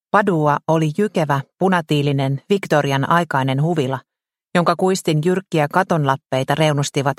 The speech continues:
kuusama ja kärhö. Kuumasti porottavasta auringonpaisteesta oli helpottavaa päästä viileään, ruusuntuoksuiseen eteiseen. Hän laski laukun lattialle,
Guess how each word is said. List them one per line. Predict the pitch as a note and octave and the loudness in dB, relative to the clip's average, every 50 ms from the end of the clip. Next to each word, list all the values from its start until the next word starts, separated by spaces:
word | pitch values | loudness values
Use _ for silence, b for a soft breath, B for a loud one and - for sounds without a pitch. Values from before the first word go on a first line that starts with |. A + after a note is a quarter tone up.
| - | -4
kuusama | - G3+ G3 F#3 D#3+ - C#3+ C3 C3+ C3 - - - | -4 -2 -2 -2 -2 -2 -2 0 -2 -2 -4 -4 -4
ja | D3 D3+ | -4 0
kärhö. | - E3+ D3+ B2+ B2 B2+ C3 C3 - - _ _ _ _ _ _ _ _ _ _ _ _ _ _ _ | 0 0 0 0 -2 -4 -8 -10 -12 -16 _ _ _ _ _ _ _ _ _ _ _ _ _ _ _
Kuumasti | - - F#3+ F#3+ F#3+ F3+ E3 - - D#3 D3+ _ | -2 0 0 2 2 0 -2 -2 -4 -6 -4 _
porottavasta | - E3+ E3+ E3 D#3+ - - C#3+ C3 C#3 C#3 - - D#3 | 0 0 0 0 0 -2 -2 0 0 0 -2 0 0 0
auringonpaisteesta | - - F#3 F#3+ F#3 E3 C#3+ B2 A#2 B2 - B2+ B2+ B2+ - - - C3 B2+ B2+ - - C#3 B2 - _ _ _ _ - | 2 2 2 2 2 0 0 -2 -2 -2 0 0 0 0 -2 -6 -6 -6 -6 -6 -6 -6 -6 -6 -6 _ _ _ _ -2
oli | F3 E3+ F3 E3 | 0 2 2 2
helpottavaa | F#3 G3+ G3 - G3 - - D3+ C#3+ D3 C#3+ C#3 | 2 0 0 -2 -4 -2 -2 0 2 2 2 2
päästä | - D3+ D#3 D#3 - - D3+ C#3+ | 2 0 0 0 -2 -2 -4 -2
viileään, | D#3+ F#3 F#3+ F#3 E3+ D3+ C#3 C3 B2+ B2+ C3 C3+ C3 - _ - | 0 0 0 0 0 0 0 0 -2 -2 -4 -4 -6 -8 _ -2
ruusuntuoksuiseen | F#3 G#3 G#3+ G3+ - D#3 C3 - C#3+ C#3 C3 - - - C#3+ B2+ - - C#3+ C#3 C#3 | 0 0 0 0 0 -2 -2 0 0 0 0 -2 -2 -2 -2 -2 -2 -2 -2 -2 -2
eteiseen. | - E3 D#3 - B2 G#2+ - - - - - - - - - _ _ _ _ _ _ _ _ _ _ _ _ _ _ _ _ - | -2 -4 -4 -4 -6 -6 -6 -8 -8 -8 -10 -10 -10 -14 -16 _ _ _ _ _ _ _ _ _ _ _ _ _ _ _ _ -2
Hän | F3 E3 D#3+ | -2 0 2
laski | E3 E3+ F3+ - - D#3 | 2 2 0 0 -2 0
laukun | D3+ E3+ F3 F3 - D3 C#3 C#3 | 0 2 2 0 0 -2 0 0
lattialle, | D3 D3+ D#3 _ _ - C3+ A#2+ A#2 A2+ A#2+ B2 | 0 0 -2 _ _ -4 -4 -2 -2 -4 -4 -6